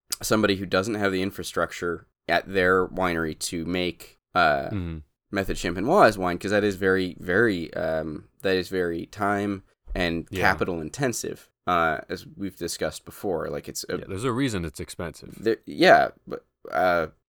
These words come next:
Speaker 1: champagne is one of the most, like, deservedly expensive, um, like, baseline. Like, I'm not saying that, like, two hundred dollar bottles of champagne are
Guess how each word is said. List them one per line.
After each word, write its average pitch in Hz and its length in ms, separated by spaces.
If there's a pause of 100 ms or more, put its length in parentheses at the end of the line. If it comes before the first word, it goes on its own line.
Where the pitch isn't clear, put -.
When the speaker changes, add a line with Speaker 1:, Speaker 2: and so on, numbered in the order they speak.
(140)
Speaker 1:
champagne 123 760
is 90 320
one 101 260
of 95 180
the 92 120
most, 87 340
like, 82 240
deservedly 95 880
expensive, 87 920
um, 76 420 (360)
like, 101 220
baseline. 85 540 (100)
Like, 98 160
I'm 101 100
not 113 140
saying 87 200
that, 78 140
like, - 200 (220)
two 104 200
hundred 87 180
dollar 80 220
bottles 71 340
of 76 80
champagne 67 480
are 62 160